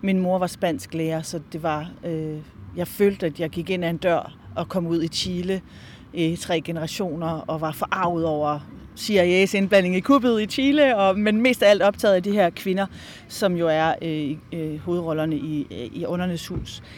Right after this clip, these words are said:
Senere, da jeg gik i gymnasiet, skrev jeg opgave om Vietnamkrigen, og var meget optaget af, hvad der fik U S A ryddet ind i den krig. Og nu kommer jeg til koblingen, fordi jeg sad jo ligesom resten af verden og tabte underkæben. Øh, Syrienskrigen var jo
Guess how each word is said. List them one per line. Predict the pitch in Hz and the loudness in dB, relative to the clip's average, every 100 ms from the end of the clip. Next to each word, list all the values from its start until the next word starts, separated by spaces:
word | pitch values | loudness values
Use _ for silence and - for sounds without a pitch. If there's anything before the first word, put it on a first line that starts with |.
| - | -18
Senere, | - - 220 226 220 180 | -12 -2 0 4 4 2
da | 175 | 0
jeg | 170 160 | 0 0
gik | 165 165 | -4 -6
i | |
gymnasiet, | 151 175 202 208 - 165 151 - | -4 -2 -2 -4 -4 -6 -6 -14
skrev | - 175 | -6 0
jeg | 170 | 2
opgave | 175 - 180 | 0 0 -2
om | 170 | 0
Vietnamkrigen, | 170 214 208 190 - 175 160 | 0 0 0 -2 -4 -6 -6
og | 160 | -6
var | |
meget | 170 165 165 | -4 -2 -2
optaget | 160 - 175 160 | -2 -4 -6 -4
af, | 165 95 | -6 -6
hvad | 165 | -6
der | 165 160 - | -6 -6 -10
fik | - - - | -14 -12 -10
U | 175 165 | -8 -6
S | 190 | -6
A | 151 | -4
ryddet | 165 160 | -4 -4
ind | 175 | -6
i | 165 | -6
den | 175 | -6
krig. | - 233 214 - - - - - - | -6 -6 -6 -10 -18 -14 -14 -16 -6
Og | 202 | 0
nu | 214 226 | 2 2
kommer | 233 202 170 170 | 2 0 0 -2
jeg | 175 175 | -2 -4
til | 180 | 0
koblingen, | 214 202 208 175 165 | 2 2 0 -2 -2
fordi | - - 196 202 | -6 -10 -8 -4
jeg | 185 - - - | -6 -6 -18 -18
sad | - - 202 | -8 0 2
jo | 170 180 | 2 -2
ligesom | 190 196 185 175 180 | -2 -2 -2 0 0
resten | 185 - | 0 -2
af | 180 | -2
verden | 165 170 190 185 | 0 0 0 -4
og | 165 | -6
tabte | - 196 190 151 | -4 -4 -4 -4
underkæben. | 190 190 202 165 170 160 - - - - - - | -2 -2 -2 -2 -2 -6 -6 -16 -18 -18 -14 -2
Øh, | 185 170 160 | 0 2 0
Syrienskrigen | 160 254 214 180 165 - 202 175 165 | -4 0 2 2 -2 -4 -4 -2 -2
var | 170 | 0
jo | 175 | 0